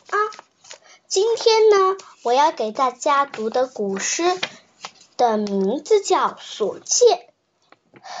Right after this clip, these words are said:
然后呢，这个《所见》的人，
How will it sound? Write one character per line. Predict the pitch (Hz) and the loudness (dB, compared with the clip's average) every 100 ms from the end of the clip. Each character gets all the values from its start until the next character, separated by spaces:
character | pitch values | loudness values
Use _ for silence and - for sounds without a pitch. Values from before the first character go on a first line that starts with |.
| - - - - - _ _ - - - - _ - - - - - | -18 -20 -20 -20 -20 _ _ -20 -20 -20 -20 _ -20 -20 -20 -18 -4
然 | 269 | 0
后 | 339 403 | 4 6
呢， | 392 381 381 381 _ _ _ _ _ - - _ _ _ _ _ _ _ - - - - - - - | 6 6 2 -4 _ _ _ _ _ -20 -20 _ _ _ _ _ _ _ -20 -18 -16 -14 -16 -12 0
这 | 427 370 | 2 4
个 | 349 311 359 | 2 2 2
《所 | - 302 226 | -2 0 0
见》 | 208 359 370 339 | 0 2 2 2
的 | 285 254 240 240 262 | 2 2 4 4 2
人， | 247 233 220 | 0 -2 -2